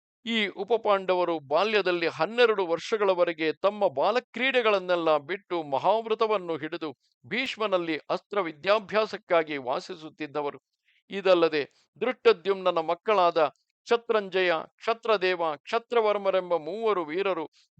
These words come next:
ದ್ರೋಣನನ್ನು ಎದುರಿಸಿ ಬಂದಾಗ ಅವರನ್ನು ತಡೆದವರಾರು? ವೃದ್ಧಕ್ಷೇಮನು, ವೃದ್ಧಕ್ಷೇಮನ ಮಗನಾದ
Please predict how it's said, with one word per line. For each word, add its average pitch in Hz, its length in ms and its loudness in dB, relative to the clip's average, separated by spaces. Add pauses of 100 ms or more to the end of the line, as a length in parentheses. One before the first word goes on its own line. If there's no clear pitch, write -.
ದ್ರೋಣನನ್ನು 220 560 0
ಎದುರಿಸಿ 190 460 -6
ಬಂದಾಗ 170 480 0
ಅವರನ್ನು 156 880 -2
ತಡೆದವರಾರು? 143 680 0 (600)
ವೃದ್ಧಕ್ಷೇಮನು, 196 1000 0 (380)
ವೃದ್ಧಕ್ಷೇಮನ 214 800 0
ಮಗನಾದ 190 520 2